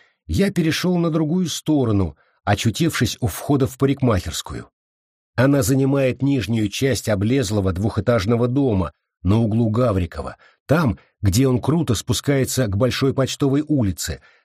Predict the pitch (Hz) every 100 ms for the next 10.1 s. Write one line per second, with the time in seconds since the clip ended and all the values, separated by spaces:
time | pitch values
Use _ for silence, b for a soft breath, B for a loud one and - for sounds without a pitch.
0 | - 101 110 107 104 113 101 - 117 -
1 | 131 110 90 101 107 104 b b _ -
2 | 135 131 123 87 71 - - - _ _
3 | _ _ _ _ _ - 98 127 160 151
4 | 180 214 190 127 - 127 117 120 180 180
5 | - 180 - 151 143 110 107 - b b
6 | - 127 113 117 143 156 - 110 131 123
7 | - 135 120 92 - - - 65 - _
8 | _ _ - 196 190 185 185 214 226 151
9 | 123 165 156 139 156 156 190 170 98 -